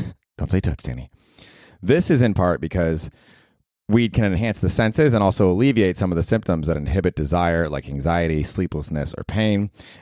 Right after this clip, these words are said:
It can have positive effects for men as well, but also several negative ones. Uh, I wonder if, uh, lack of boner would be one, obviously, and women should be aware of its potential downsides, too. I love how they're like, "It could be sick,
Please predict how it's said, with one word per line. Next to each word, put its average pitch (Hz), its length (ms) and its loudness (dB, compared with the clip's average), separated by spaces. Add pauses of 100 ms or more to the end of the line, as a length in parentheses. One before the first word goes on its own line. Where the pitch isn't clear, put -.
It 104 80 2
can 127 100 2
have 110 100 4
positive 120 340 4
effects 110 320 4
for 87 120 0
men 117 180 2
as 92 120 2
well, 104 300 4
but 85 120 0
also 131 240 2
several 196 260 2
negative 180 320 4
ones. 85 420 2 (160)
Uh, 82 300 2
I 69 60 -2
wonder 85 240 4
if, - 100 -4
uh, 80 300 2 (680)
lack 90 300 2
of 85 180 2
boner 90 380 4
would 80 160 2
be 82 100 4
one, 80 280 2 (100)
obviously, 69 540 -2
and 80 160 0
women 110 300 4
should - 140 0
be 85 80 4
aware 80 220 4
of 76 80 -2
its 76 100 -2
potential 80 380 -4
downsides, 64 560 -8
too. - 480 -8 (520)
I 107 60 4
love 139 120 6
how 160 80 4
they're 117 100 6
like, 85 200 0 (440)
"It 139 100 4
could 196 220 4
be 220 120 6
sick, 220 440 2